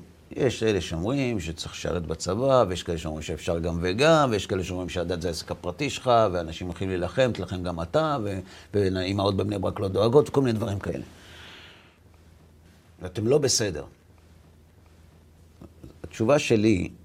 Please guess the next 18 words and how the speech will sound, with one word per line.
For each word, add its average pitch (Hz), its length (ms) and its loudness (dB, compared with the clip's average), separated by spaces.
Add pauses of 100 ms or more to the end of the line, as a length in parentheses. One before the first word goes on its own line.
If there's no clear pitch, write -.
(240)
טוב, - 180 2 (220)
יש, - 420 -6
יש, - 220 -10 (580)
יש - 100 -12
כמה 127 240 6
התייחסויות, - 640 -4
אבל 82 160 -6 (800)
לפעמים, 151 380 4 (420)
אז 90 300 -4 (100)
אני 135 140 2
אומר 151 160 2
לו - 140 4
כך, - 320 -8
תראה, - 220 -2 (1800)
אתה - 140 -10
פשוט - 220 -4
טועה 113 160 8
בכתובת. - 600 0